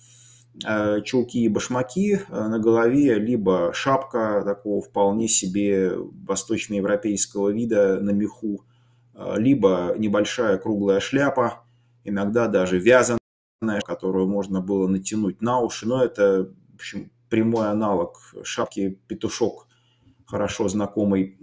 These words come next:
э, нашим людям, э, семидесятых, восьмидесятых годов. А там погрубее немножко была, э, ткань. И, м, э,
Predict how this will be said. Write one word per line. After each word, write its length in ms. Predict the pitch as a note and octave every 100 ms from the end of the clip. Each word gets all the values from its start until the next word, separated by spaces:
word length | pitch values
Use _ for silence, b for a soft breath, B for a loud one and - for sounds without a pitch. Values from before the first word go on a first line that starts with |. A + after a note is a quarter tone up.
| -
э, 1080 | - F#2+ F#2+ F#2+ F#2+ G2 - - - - - -
нашим 520 | - G#2+ G#2+ G2+ G#2+
людям, 520 | G#2 G#2 F#2+ F#2 F2+ -
э, 840 | G2 F#2+ F#2 F2+ G2 G#2 - G2+ - - - _ -
семидесятых, 760 | - G#2+ G#2+ - A2 F#2+ F#2
восьмидесятых 680 | G2 G#2+ G#2 G#2 G#2 F#2+ G2
годов. 300 | G2 F#2+ - - B B B B B B B
А 140 | - A#2
там 180 | A2
погрубее 540 | F#2+ G#2+ A#2 A2+ G#2+ F#2+
немножко 400 | G2+ G2+ F#2 G2+
была, 460 | F#2+ G2 F2+ F2 -
э, 120 | G2+
ткань. 400 | - - E2+ E2+ -
И, 240 | A#2 A#2
м, 520 | A#2 A#2 A#2 A#2 A2+ A#2
э, 260 | A2+ A2